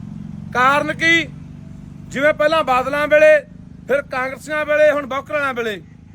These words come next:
ਮੋਟਾ ਹਿੱਸਾ ਜਾਂਦਾ, ਮੋਟਾ ਚੜਾਵਾ ਚੜ੍ਹਦਾ। ਸਰ ਜੀ, ਲੱਖਾ ਸਿੰਘ ਸਧਾਣਾ ਬੋਲਦਾ ਜੀ।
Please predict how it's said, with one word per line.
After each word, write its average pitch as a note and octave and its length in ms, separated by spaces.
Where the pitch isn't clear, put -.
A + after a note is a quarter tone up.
ਮੋਟਾ C4 420
ਹਿੱਸਾ C#4+ 340
ਜਾਂਦਾ, B3 320
ਮੋਟਾ A#3+ 280
ਚੜਾਵਾ A#3+ 340
ਚੜ੍ਹਦਾ। G3 360
ਸਰ B3 340
ਜੀ, C4 100
ਲੱਖਾ A#3 300
ਸਿੰਘ C4+ 160
ਸਧਾਣਾ A#3 340
ਬੋਲਦਾ A#3+ 380
ਜੀ। B3 220